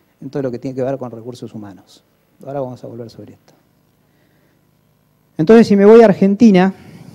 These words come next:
a ver, antes que me reten cómo estoy. Ah, muy bien, muy bien. Eh,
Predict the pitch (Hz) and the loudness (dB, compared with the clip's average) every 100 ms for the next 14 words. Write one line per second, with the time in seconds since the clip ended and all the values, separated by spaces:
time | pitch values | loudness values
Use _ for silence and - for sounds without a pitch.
0 | - _ _ _ _ 120 123 123 107 120 | -20 _ _ _ _ -8 -6 -6 -10 -14
1 | 117 117 135 127 117 117 101 - 151 170 | -12 -12 -12 -14 -14 -14 -16 -10 -8 -10
2 | - _ _ _ _ _ _ _ _ _ | -14 _ _ _ _ _ _ _ _ _
3 | _ _ _ 131 101 - 117 113 98 _ | _ _ _ -20 -20 -20 -20 -20 -20 _
4 | _ _ _ 127 147 113 - _ _ _ | _ _ _ -18 -16 -16 -18 _ _ _
5 | _ _ _ _ _ _ _ _ _ _ | _ _ _ _ _ _ _ _ _ _
6 | _ _ _ _ _ - 165 156 151 147 | _ _ _ _ _ -12 -10 -6 -6 -6
7 | 147 147 | -6 -10